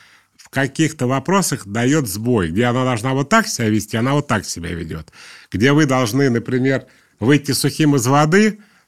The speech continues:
вы рыдаете, не можете остановиться. Где вы решаете вопросы, это касается трев-, самые большие проблемы любой психологии. Это страхи и тревожность. Вот самая большая проблема. Дальше идут всякие неуверенность, тоже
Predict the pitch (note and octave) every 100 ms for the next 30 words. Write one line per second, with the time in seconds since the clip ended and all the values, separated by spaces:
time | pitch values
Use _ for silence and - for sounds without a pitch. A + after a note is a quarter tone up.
0 | _ F#2+ C3 C#3+ C#3 F3 F3+ C#3+ A#2+ B2
1 | D3 C3+ C#3 B2 - B2 A2+ F#2 E2 -
2 | F2+ G#2+ C#3 D3+ B2+ D#3 D3 D3 C#3+ D3
3 | F3 G3+ G3 A2 F2 - - - D3 D#3+
4 | D#3 E3 D3 A#2+ - F#2+ F2 _ _ D#3
5 | F#3 E3 B2+ A#2+ - E3+ C#3+ A2+ F#2+ A#2+
6 | A#2+ C#3 A2+ A2 G#2+ C#3+ B2+ G#2+ A#2+ A2+
7 | - G2 G2+ A2 G#2 E2 F#2 - - _
8 | A#2 C3 - D#3 E3 C3+ A#2 G#2 A#2 F#2+
9 | E2 D#2+ - - _ _ _ G#2+ - C#3
10 | G#2+ F2 F#2+ F#2+ F2+ D#2+ - F2 F2 E2+
11 | E2 - - - _ G2+ E3+ G3+ - G2
12 | G2+ G#2 G#2 - F2+ D#2+ D2 - _ _
13 | _ A2 D3 F#2 A#2 A#2 G#2 G2 - -
14 | _ _ G2+ G2 A#2+